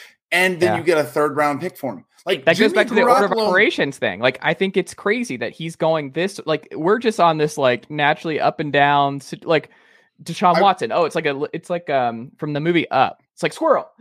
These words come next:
Speaker 2: It's like quarter, like somebody else. Like, he's
Speaker 1: We
Speaker 2: just distracted doing other stuff. And I'm like, "What, what is the plan here? What is the
Speaker 1: I
Speaker 2: plan?" You were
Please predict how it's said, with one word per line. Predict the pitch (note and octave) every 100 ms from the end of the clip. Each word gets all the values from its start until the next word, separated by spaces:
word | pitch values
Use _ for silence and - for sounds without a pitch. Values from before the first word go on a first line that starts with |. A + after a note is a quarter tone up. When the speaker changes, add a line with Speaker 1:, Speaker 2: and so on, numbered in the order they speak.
| -
Speaker 2:
It's | - -
like | A3+ -
quarter, | - E4+ G3+ F#3
like | G#3 G3+
somebody | C4+ A3+
else. | D#3+
Like, | D3+
he's | D3 E3+ E3+
Speaker 1:
We | F3
Speaker 2:
just | F3
distracted | F3+ E3 D#3+ - D3+
doing | B2+ D3
other | C#3 C#3+
stuff. | - F#3 -
And | C3+
I'm | C3+
like, | C#3+ C3+ -
"What, | A3 -
what | E3 A3 C#4+
is | C#4
the | F#3+
plan | - C#4 B3
here? | C#3 G#2+
What | - A3+
is | D4+
the |
Speaker 1:
I | -
Speaker 2:
plan?" | B3 D3+
You | G#3
were | -